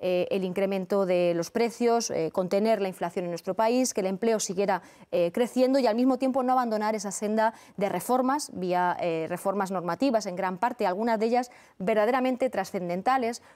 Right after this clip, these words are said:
como la reforma laboral, que está permitiendo dar estabilidad a los trabajadores, que el empleo se mantenga, que sean contratos estables y bien remunerados, o la reforma de las pensiones, que ahora que comienza el año permite,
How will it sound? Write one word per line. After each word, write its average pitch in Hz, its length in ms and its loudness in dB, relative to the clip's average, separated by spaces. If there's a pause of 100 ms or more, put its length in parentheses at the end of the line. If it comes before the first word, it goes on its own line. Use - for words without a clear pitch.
como 185 220 -2
la 175 80 2
reforma 202 560 0
laboral, 190 480 2
que 214 60 -8
está 190 160 -6
permitiendo 196 580 -2 (280)
dar 247 220 2
estabilidad 185 540 -2
a 185 60 -4
los 175 120 -2
trabajadores, 190 840 0 (160)
que 202 80 -2
el 190 60 2
empleo 220 360 2
se 196 140 -4
mantenga, 196 560 -2
que 196 100 -6
sean 214 300 -2
contratos 196 440 -2
estables 196 600 -2
y 208 80 -4
bien 220 180 2
remunerados, 190 800 0 (180)
o 262 120 2
la 269 100 4
reforma 202 320 -4
de 185 80 0
las 170 100 -2
pensiones, 180 640 -2
que - 260 -10
ahora 196 160 0
que 190 140 -4
comienza 208 380 0
el 202 60 0
año 220 220 0
permite, 208 480 -2